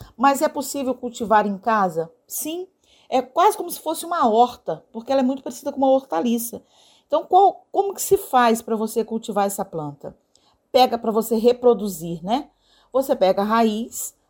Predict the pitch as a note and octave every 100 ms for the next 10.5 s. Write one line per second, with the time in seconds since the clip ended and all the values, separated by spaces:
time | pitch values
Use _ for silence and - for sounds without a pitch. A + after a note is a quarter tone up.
0 | _ C4+ A#3+ A#3+ A#3+ A3 G#3+ G3+ G3 G3
1 | G3 - - _ F3 G#3 A3 G#3+ G#3+ G3+
2 | F#3 G#3+ B3+ C4 G3 G3 F#3+ F#3+ F#3 F#3
3 | F3 F#3+ F#3 G#3 B3 G#3 F#3+ F#3 E3+ F3+
4 | A#3 A#3 F#3+ A3 C#4 C#4+ _ _ _ _
5 | _ D#4 D#4 C#4+ C4 C4 A#3 A#3+ A3 G3+
6 | F#3 F#3+ G3 G#3+ B3 D#4 - D#4 B3+ B3
7 | A#3 G#3 A3+ B3 A#3 - A#3 C4+ - A3
8 | G#3 A#3 A3+ _ _ _ _ _ B3+ B3+
9 | C4+ C4+ A#3+ A#3+ G#3+ G#3 - G#3 G3 A#3+
10 | C#4+ B3 C4+ B3+ E3+